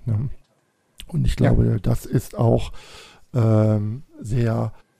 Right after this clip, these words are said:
Speaker 1: wichtig bei dem Thema Produktziel. Ich würde gerne noch mal kurz abbiegen auf das Sprintziel, das kleine Produktziel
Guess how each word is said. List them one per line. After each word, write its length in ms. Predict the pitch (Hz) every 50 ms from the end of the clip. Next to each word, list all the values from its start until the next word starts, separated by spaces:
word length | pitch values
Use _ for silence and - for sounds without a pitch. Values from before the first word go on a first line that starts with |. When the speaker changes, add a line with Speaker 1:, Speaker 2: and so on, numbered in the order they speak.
| _ _ _ -
Speaker 1:
wichtig 680 | 113 98 110 143 - - - - 110 - - - -
bei 100 | - 110
dem 160 | 98 107 101
Thema 460 | - - 117 117 117 110 110 110 107 - -
Produktziel. 800 | - - 104 - 120 - - - - - 117 110 107 107 104 - - - - - - - - - - - - - _ _ _ _ _
Ich 300 | - 131 - - - -
würde 320 | 127 135 185 - - 185 175
gerne 840 | - - - 147 135 147 170 180 180 180 170 165 165 165 170 175 175 - - -
noch 220 | - 151 - -
mal 120 | 156 143 135
kurz 400 | - - - 175 170 - - - -
abbiegen 560 | 165 - - _ - - 151 147 143 147 -
auf 180 | - - -
das 160 | - 143 120 -
Sprintziel, 1040 | - - - - - - - - 120 131 143 147 139 - - - - 117 107 104
das 280 | 104 - 117 - - -
kleine 540 | - - - 135 123 123 131 143 139 139 135 -
Produktziel 1040 | - - - - - - - - - - - - - 131 127 127 127 127 127 135